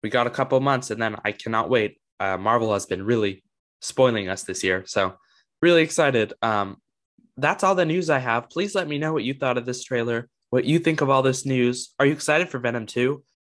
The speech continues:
So there's multiple ways you can leave your feedback. You know, you can leave a comment if you're on YouTube.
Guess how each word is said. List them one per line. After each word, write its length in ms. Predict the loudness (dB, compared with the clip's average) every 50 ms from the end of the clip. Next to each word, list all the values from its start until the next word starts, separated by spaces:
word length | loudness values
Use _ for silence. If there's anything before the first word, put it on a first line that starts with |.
| _ _ _
So 340 | 0 2 2 2 2 -2 -8 _ _
there's 160 | 0 0 2
multiple 360 | 2 2 0 2 2 2 4
ways 200 | 4 4 4 2
you 60 | -2 -6
can 140 | -6 -4
leave 160 | -4 -2 -2 -2
your 80 | -4
feedback. 440 | -4 -4 -6 -4 -2 -2 -4 -2 -4
You 80 | -2 0
know, 140 | 2 0
you 160 | 0 -2 -4 -8
can 140 | -8 -2
leave 160 | -2 -2 -2 -2
a 20 |
comment 400 | -2 0 2 2 2 0 -4 -4 -6
if 180 | -8 -6 -4
you're 120 | -2 -2 -2
on 120 | -2 -2
YouTube. 500 | -2 -2 -2 0 2 2 2 2 0 -8